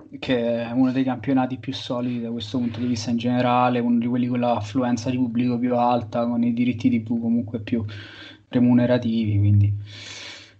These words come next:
effettivamente fa pensare. Comunque resta il fatto che il tempo per la ripresa stringe sempre di più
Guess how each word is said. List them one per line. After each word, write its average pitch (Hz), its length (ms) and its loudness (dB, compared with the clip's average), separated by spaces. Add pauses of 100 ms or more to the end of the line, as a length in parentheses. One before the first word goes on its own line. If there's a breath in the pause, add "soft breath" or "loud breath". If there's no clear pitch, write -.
(280)
effettivamente 170 520 2
fa 143 120 0
pensare. 135 480 0
Comunque 185 920 2
resta 151 360 0
il 143 80 -2
fatto 139 480 -4
che 131 800 -4
il 123 240 -12
tempo 151 760 2
per 143 280 -4
la 143 120 -2
ripresa 139 440 -2
stringe 135 460 -2
sempre 135 320 0
di 175 100 -4
più 190 440 -2